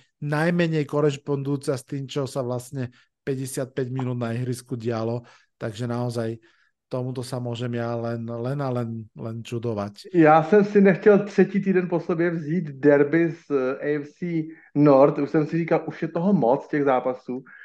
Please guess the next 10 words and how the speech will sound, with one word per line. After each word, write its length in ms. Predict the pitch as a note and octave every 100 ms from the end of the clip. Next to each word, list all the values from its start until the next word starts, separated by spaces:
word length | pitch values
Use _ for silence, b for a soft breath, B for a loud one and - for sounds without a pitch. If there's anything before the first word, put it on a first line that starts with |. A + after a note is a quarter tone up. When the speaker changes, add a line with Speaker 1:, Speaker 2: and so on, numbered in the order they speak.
| B -
Speaker 2:
ale 180 | C3 C3+
myslím 300 | C#3 E3 D3+
si, 80 | D3+
že 120 | D#3+
tahleta 500 | D#3+ C#3+ C#3 D#3 F#3+
šílenost, 480 | - D3+ C#3 C#3+ -
která 220 | C3+ C3
se 160 | -
odehrála 560 | B2+ B2 B2+ A#2+ A#2+ C3
na, 240 | C3 B2